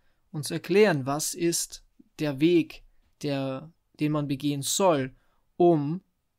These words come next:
ein Atma, Atma Tattva zu bekommen. Wissen, Wahrheit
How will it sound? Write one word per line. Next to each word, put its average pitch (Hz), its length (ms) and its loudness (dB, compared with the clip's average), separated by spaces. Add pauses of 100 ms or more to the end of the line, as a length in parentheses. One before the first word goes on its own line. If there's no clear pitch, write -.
(520)
ein 139 320 -8
Atma, 160 600 -2
Atma 202 340 -2
Tattva 147 420 -8
zu - 140 -10
bekommen. 123 520 -10
Wissen, 151 600 -2 (180)
Wahrheit 143 680 0